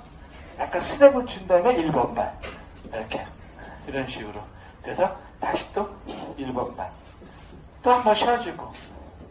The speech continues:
자, 일 번 발만 하고 있습니다. 그래서 이번에는 다시 또 일 번 발 건너가서 그거를 보내서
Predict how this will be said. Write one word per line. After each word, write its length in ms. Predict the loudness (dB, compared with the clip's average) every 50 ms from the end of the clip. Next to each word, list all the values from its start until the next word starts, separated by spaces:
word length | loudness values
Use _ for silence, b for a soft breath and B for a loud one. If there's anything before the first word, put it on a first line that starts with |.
| -20 -20 -20 -20 -20 -20 -20 -20 -20 -20 -18 -16 -14
자, 100 | -14 -12 -8 -2
일 140 | 2 6 8
번 180 | 8 8 8
발만 520 | 8 4 4 4 0 -4 -6 -6 -6 -8 -10 -10 -10 -10 -8
하고 180 | -6 -6 -6 -6
있습니다. 380 | -6 -10 -12 -14 -14 -14 -14 -14 -14 B B B B B B B B
그래서 200 | -4 -2 2 4
이번에는 540 | 4 6 6 6 6 6 6 4 2 2 -8 -12 -16 -18 -16 -10 -6
다시 280 | -4 -2 -2 -4 -4
또 60 | -4
일 180 | -2 -2 0 2
번 180 | 4 4 4 6
발 160 | 4 2 2
건너가서 680 | 0 -2 0 0 0 0 0 -2 -2 0 -2 -2 -4 -6 -12 -16 -20 -20 -20 -20 -20 -20 -20 -20 -20 -20 -20 -20 -20 -20 -20 -20 -20 -20 -20 -20 -20 -20 -20 -20 -20 -18 -14
그거를 320 | -12 -10 -8 -6 -6 -6 -8
보내서 520 | -8 -8 -10 -10 -8 -4 -2 -2 -2 -2